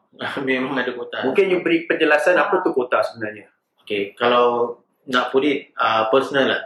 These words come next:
Speaker 2: Okey.
Speaker 1: Kalau, apa, saya nak jual rumah saya,
Speaker 2: Okey.
Speaker 1: ah, sekarang rumah saya, apa, ah, lima bilik di Clementi.
Speaker 2: Okey.
Speaker 1: Kalau saya nak jual, ah, rumah saya memang ada etnik kota.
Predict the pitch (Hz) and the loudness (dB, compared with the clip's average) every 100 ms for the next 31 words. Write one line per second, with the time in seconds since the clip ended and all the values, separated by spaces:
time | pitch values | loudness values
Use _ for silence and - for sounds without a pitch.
0 | - - 123 113 113 110 110 104 104 107 | -12 -2 0 2 4 6 4 2 -4 -6
1 | 151 135 120 110 - 110 110 113 117 110 | -8 -6 -6 -6 -4 -2 -2 -2 0 0
2 | 90 - - - 110 - - 110 110 123 | 0 -6 -6 2 2 0 -2 0 0 -2
3 | 120 104 104 107 110 117 113 110 - - | -10 -10 -4 0 0 -2 -6 -8 -10 -20
4 | - - 101 95 95 95 - _ 113 104 | -20 -14 -10 -8 -8 -12 -14 _ _ -16
5 | 101 110 131 - 101 104 104 107 104 - | -10 -4 -4 -6 -8 -8 -8 -12 -16 -16
6 | - 98 110 - - _ _ 113 110 120 | -12 0 2 2 -2 _ _ 2 2 2
7 | 117 110 127 156 180 170 117 110 107 107 | -2 0 2 4 4 2 -2 -2 -2 -4
8 | 110 110 127 131 110 107 - 107 - - | -6 -2 -2 -4 -10 -14 -14 -16 -16 -18
9 | 107 107 104 95 - - | -14 -12 -6 -6 -6 -14